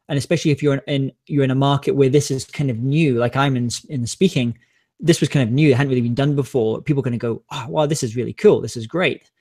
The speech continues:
So yeah, uh, maybe it's different if you're in the health and fitness, it's a bit more difficult and things. There's summits have been going around for a while.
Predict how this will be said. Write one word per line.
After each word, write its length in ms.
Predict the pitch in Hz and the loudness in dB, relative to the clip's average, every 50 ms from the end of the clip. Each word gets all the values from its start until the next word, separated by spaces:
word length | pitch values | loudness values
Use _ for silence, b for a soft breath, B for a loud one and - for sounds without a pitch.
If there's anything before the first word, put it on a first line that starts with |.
| _ _ _ | _ _ _
So 380 | - - - 160 151 147 143 143 | -12 -2 2 4 6 6 6 4
yeah, 300 | - 160 160 127 104 113 123 175 | 4 2 2 2 0 -4 -12 -10
uh, 100 | - 151 | -6 -2
maybe 300 | 151 170 190 196 214 196 | 2 4 4 6 6 4
it's 100 | 165 - | 4 4
different 240 | - 214 - 196 165 | 4 2 2 2 -2
if 120 | 151 - 165 | -4 -2 -2
you're 60 | 156 | -2
in 60 | 143 | -2
the 60 | 131 | 0
health 200 | 120 151 143 - | -2 -2 -2 -4
and 100 | 127 113 | -6 -8
fitness, 360 | - 160 135 143 139 127 - | -6 -6 -6 -4 -6 -6 -4
it's 100 | 143 123 | -6 -4
a 20 | 123 | -2
bit 100 | 143 135 | -4 -4
more 120 | 135 123 | -4 -6
difficult 500 | 110 - 131 - - - - 123 - - | -4 -4 -6 -6 -6 -8 -6 -6 -6 -6
and 100 | 127 113 | -8 -10
things. 220 | - 123 123 113 113 | -8 -8 -8 -6 -6
There's 140 | 123 120 127 - - | -8 -10 -10 -14 -16
summits 320 | 143 - - 143 147 127 110 | -10 -6 -4 -4 -4 -4 -6
have 40 | |
been 80 | 135 131 | -8 -6
going 180 | 123 127 123 123 | -4 -4 -4 -4
around 200 | 123 120 113 - | -4 -6 -8 -8
for 80 | 123 | -8
a 40 | 120 | -6
while. 380 | 120 117 117 117 110 107 110 | -4 -4 -4 -4 -4 -6 -8